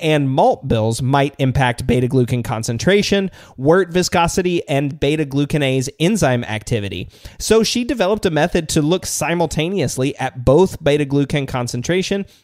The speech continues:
and beta glucanase activity, which is a pretty cool aspect of the study. So she looked at the European Brewing Congress's so-called Congress mash, which is also, you know, commonly known as a step mash, versus the Institute of Brewing's single infusion mash,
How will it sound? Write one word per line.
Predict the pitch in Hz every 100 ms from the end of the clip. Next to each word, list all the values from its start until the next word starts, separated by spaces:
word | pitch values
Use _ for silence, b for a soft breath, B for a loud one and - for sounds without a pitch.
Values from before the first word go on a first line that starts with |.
| b
and | 175 180 190
beta | 165 156
glucanase | 139 139 135 123 120
activity, | 104 - 180 170 135
which | 123 -
is | 135
a |
pretty | 120 139 123
cool | - 120
aspect | 104 110 - 110 110
of | 104
the |
study. | - 104 107 135 B B B
So | - 208
she | 226
looked | 233 294
at | 330
the | 196
European | 165 180 202 208 214 151
Brewing | 139 165 208
Congress's | 156 147 143 147 - 139
so-called | - 160 156 151 135 -
Congress | - 160 185 127 -
mash, | 104 110 131
which | 131 127
is | 123
also, | 127 - 127 117 B -
you |
know, | 123
commonly | - 143 143 143
known | 135 127 127
as | 117
a | 113
step | - 180 -
mash, | 113 101 120 - B B
versus | 143 170 175 175
the | 160
Institute | 151 190 233 240 214 175
of | 151
Brewing's | 151 139 139 131 -
single | - 165 190 185 165
infusion | 165 131 123 - 302 240 131 117
mash, | 113 101 110 -